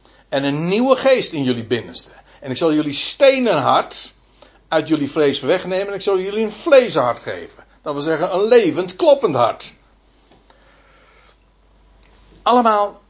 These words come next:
stuk voor stuk belofte. Ik zal dat allemaal gaan doen. God neemt dat voor zijn rekening.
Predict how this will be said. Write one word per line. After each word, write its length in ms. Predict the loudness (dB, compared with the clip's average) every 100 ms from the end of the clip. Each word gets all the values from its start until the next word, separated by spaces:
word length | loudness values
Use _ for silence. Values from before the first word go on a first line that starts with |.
| _ _ _ -10
stuk 400 | -8 -2 -2 -4
voor 160 | -10
stuk 400 | -6 -6 -8 -10 -20 _
belofte. 480 | -6 -4 -6 -10 -18
Ik 380 | -2 0 0 -2
zal 460 | -6 -4 -2 -4 -6
dat 320 | -10 -10 -6
allemaal 480 | -4 -2 -2 -4 -6
gaan 160 | -10
doen. 160 | -14 -14
God 320 | -6 -6 -6
neemt 300 | -2 0 0
dat 140 | -4 -6
voor 220 | -6 -4
zijn 180 | -6 -4
rekening. 540 | -4 -4 -8 -10 -12